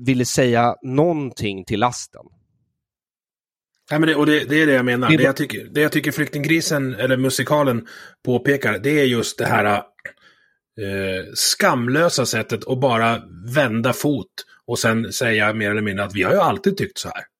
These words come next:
Speaker 1: Ja.
Speaker 2: Och så kommer man undan det för att vi har så jävla dåliga journalister i det här landet.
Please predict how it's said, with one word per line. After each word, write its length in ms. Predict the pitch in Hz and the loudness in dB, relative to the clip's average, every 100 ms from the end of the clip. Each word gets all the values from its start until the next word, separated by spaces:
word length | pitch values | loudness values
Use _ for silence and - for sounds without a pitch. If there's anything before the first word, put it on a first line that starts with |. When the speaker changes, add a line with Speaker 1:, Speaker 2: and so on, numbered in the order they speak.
| _ _ | _ _
Speaker 1:
Ja. 180 | 98 98 _ _ _ _ | -20 -20 _ _ _ _
Speaker 2:
Och 120 | 143 | -4
så 80 | 127 | 0
kommer 160 | 143 151 | 0 2
man 140 | 196 | 2
undan 560 | 180 143 135 208 160 113 | 2 2 2 2 0 -4
det 320 | 107 101 95 | -4 -4 -6
för 100 | - | -6
att 120 | 127 143 | -4 -2
vi 40 | |
har 80 | 135 | -2
så 140 | 135 | -2
jävla 760 | 135 135 180 247 123 117 156 165 | -6 -2 0 2 2 0 0 0
dåliga 420 | 165 135 123 139 | 2 2 2 0
journalister 540 | 139 131 143 - - | 0 0 0 -2 -6
i 20 | 104 | -6
det 40 | |
här 80 | 90 | -6
landet. 300 | 90 98 | -8 -12